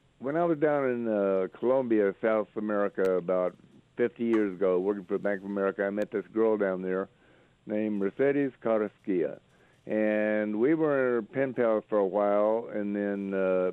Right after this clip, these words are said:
in seventy-five, I think, we got back in contact, you know, after about fifty years. And, and, uh, she, uh, uh, lost my train.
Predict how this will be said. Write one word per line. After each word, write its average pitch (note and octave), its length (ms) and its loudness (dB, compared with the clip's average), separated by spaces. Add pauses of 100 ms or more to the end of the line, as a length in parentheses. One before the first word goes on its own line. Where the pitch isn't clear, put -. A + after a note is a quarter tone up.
(140)
in G2+ 220 -8
seventy-five, A#2+ 600 0
I F#2+ 120 2
think, G2 160 -4
we B2+ 140 0
got C3 240 2
back C3 220 0
in G#2+ 160 -6
contact, A2+ 520 -2 (240)
you G#2+ 120 -6
know, G#2 60 0
after G#2 220 0
about F#2+ 320 0
fifty A2 260 -6
years. G2 360 0 (800)
And, C3 680 -2 (800)
and, A2+ 440 0
uh, G#2 200 4 (840)
she, C3 360 2
uh, G#2 260 4 (1900)
uh, F#2 460 -2
lost F2+ 280 -4
my E2+ 100 -10 (120)
train. F2+ 260 -10